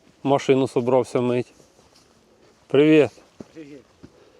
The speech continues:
Speaker 1: Дивіться, яка краса. У нас була відлига, <laughs> і лід трішки зійшов, але все рівно корочка залишилась.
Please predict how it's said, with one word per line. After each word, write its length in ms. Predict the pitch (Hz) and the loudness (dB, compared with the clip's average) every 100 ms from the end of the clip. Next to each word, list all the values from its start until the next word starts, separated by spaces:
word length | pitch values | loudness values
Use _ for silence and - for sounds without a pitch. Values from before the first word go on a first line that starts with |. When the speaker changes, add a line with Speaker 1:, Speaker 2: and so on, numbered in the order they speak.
| - - _ _ _ - | -20 -20 _ _ _ -6
Speaker 1:
Дивіться, 360 | 117 127 - | -2 -2 -2
яка 220 | 117 113 104 | -2 -2 -4
краса. 460 | 107 101 - 104 - - - - - - - - - | -4 -6 -8 -10 -10 -20 -20 -20 -20 -20 -20 -20 -12
У 60 | 120 | -4
нас 240 | 123 117 | -2 -2
була 380 | 110 123 123 123 - - - - - - - | -2 0 2 0 -2 -18 -20 -20 -20 -16 -8
відлига, 560 | 117 117 147 185 131 104 _ _ _ _ _ - | -4 0 0 0 -2 -6 _ _ _ _ _ -16
<laughs> 720 | - 135 120 - - - - | -8 -6 -6 -10 -18 -18 -10
і 80 | - | -6
лід 240 | 131 165 - | -2 -2 -2
трішки 440 | 139 143 - 123 | -4 -6 -6 -6
зійшов, 440 | 120 123 - 107 | -4 -6 -6 -2
але 160 | 110 127 | 0 0
все 220 | 117 - | -2 -4
рівно 320 | 143 147 123 104 _ _ | -4 -2 -4 -8 _ _
корочка 460 | - 143 135 - 113 | -2 -2 -2 -4 -6
залишилась. 760 | 110 120 110 - 101 101 - | -2 -2 -4 -8 -16 -16 -20